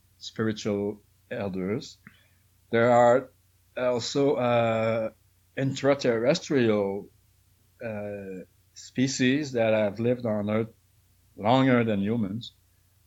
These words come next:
And there's a lot of, uh, reports from, uh, ancient tradition as well as, uh, modern sources that, uh, uh,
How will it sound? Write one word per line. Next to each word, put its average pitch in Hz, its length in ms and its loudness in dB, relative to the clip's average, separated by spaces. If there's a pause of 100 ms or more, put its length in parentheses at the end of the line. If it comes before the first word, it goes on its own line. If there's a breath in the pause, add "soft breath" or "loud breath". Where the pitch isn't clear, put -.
(500)
And 107 400 0
there's 101 220 4
a 101 60 4
lot 110 220 6
of, 104 200 2
uh, 101 280 2
reports 107 400 0
from, 101 240 -8
uh, 107 160 -10
ancient 120 360 0
tradition 123 460 -2
as 113 180 -4
well 113 200 -2
as, 107 280 -6
uh, 104 200 -4
modern 107 520 0 (320)
sources 113 640 -2
that, 107 220 -4 (180)
uh, - 20 -6
uh, 104 880 -4